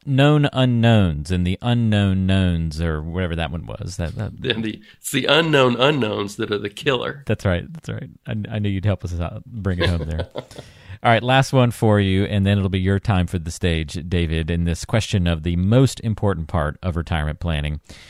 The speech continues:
Speaker 1: Uh, Mark Holbert of Market Watch said, "Picking the right planner and advisor can make all the difference."
Speaker 2: So as a,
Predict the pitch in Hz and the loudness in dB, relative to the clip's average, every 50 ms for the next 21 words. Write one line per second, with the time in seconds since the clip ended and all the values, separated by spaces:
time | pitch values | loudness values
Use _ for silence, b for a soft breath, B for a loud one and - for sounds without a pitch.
0 | B B B - 101 95 - 113 117 123 - - - - 170 185 139 104 - - | B B B -2 -2 -2 0 2 2 2 0 -2 -4 -2 0 0 0 0 -4 -6
1 | - - - - 98 98 85 80 90 90 90 - 95 - 90 87 98 127 - - | -10 -16 -8 -4 -4 -2 -2 0 0 0 0 -2 -4 -6 -6 -6 -6 -8 -10 -12
2 | - - - - - - 120 104 - - - 196 - 208 190 147 107 95 85 87 | -16 -16 -14 -8 -2 0 0 0 0 -2 -4 -4 -2 -2 0 2 2 2 2 2
3 | 113 151 - - - - 208 240 247 226 156 131 151 156 - - 127 127 123 127 | 0 0 -2 -4 -4 -2 0 0 0 0 0 0 -2 -4 -6 -4 -2 -2 -2 0
4 | 120 139 156 196 214 165 110 90 101 110 - - 95 85 80 80 - 87 82 87 | 0 -2 -2 -2 -2 -2 -2 -4 -4 -6 -4 -4 -2 0 0 0 0 0 0 0
5 | 92 104 110 110 147 151 - - - - - - - - _ _ _ _ - - | 0 0 -2 -2 -4 -4 -4 -8 -12 -14 -16 -20 -20 -20 _ _ _ _ -10 -2
6 | - 196 196 190 180 160 147 147 131 120 - | 2 4 6 6 6 6 6 6 6 6 4